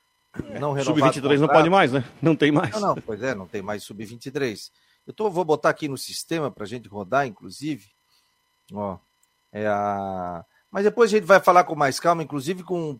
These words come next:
Speaker 1: com o próprio William Thomas, né? É, uma entrevista com ele, com o próprio Marquinhos, pra saber disso.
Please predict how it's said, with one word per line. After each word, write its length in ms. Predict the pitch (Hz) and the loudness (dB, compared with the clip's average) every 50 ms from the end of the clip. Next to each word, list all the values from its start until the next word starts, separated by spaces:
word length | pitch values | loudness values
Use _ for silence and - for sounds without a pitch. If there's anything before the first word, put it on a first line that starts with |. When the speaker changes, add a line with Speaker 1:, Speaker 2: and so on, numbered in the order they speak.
| _ _ | _ _
Speaker 1:
com 120 | - 151 | -10 -10
o 60 | 139 | -6
próprio 420 | - 165 180 190 185 - 180 147 139 | 2 4 6 6 6 4 0 -2 0
William 280 | 151 170 160 147 127 | 0 -2 -2 -4 -4
Thomas, 460 | 107 - 160 185 185 151 123 107 92 104 | -2 0 0 0 2 0 -2 -4 -6 -6
né? 240 | 127 143 156 160 - _ _ _ _ _ _ _ _ _ _ | -6 -6 -6 -6 -10 _ _ _ _ _ _ _ _ _ _
É, 400 | - 113 110 110 110 107 107 107 104 | -6 -4 -2 -2 -2 -2 -4 -4 -6
uma 180 | 120 139 147 147 | -6 -4 -4 -4
entrevista 760 | 143 143 127 117 101 135 156 143 - - - 127 117 110 | -2 -2 -4 -4 -4 -4 -6 -6 -6 -4 -2 0 0 -2
com 160 | - 117 117 120 | -2 -4 -4 -2
ele, 400 | 143 160 165 160 147 131 113 107 | 0 2 4 4 2 2 2 -2
com 140 | 92 113 113 | -6 -10 -10
o 60 | 101 | -6
próprio 320 | - 135 147 139 139 143 | -2 0 0 0 0 -2
Marquinhos, 1000 | 123 117 107 110 - _ 143 160 165 165 151 135 117 107 - - - - - - _ _ _ _ _ _ _ | -4 -4 -4 -4 -8 _ -10 -8 -8 -6 -6 -8 -8 -10 -12 -14 -16 -16 -18 -18 _ _ _ _ _ _ _
pra 120 | - 123 131 | -6 -6 -2
saber 360 | - 185 180 190 214 214 185 | -2 -2 0 2 2 2 2
disso. 520 | 151 165 214 214 175 - - - - - | 0 -2 -6 -6 -6 -6 -8 -12 -16 -20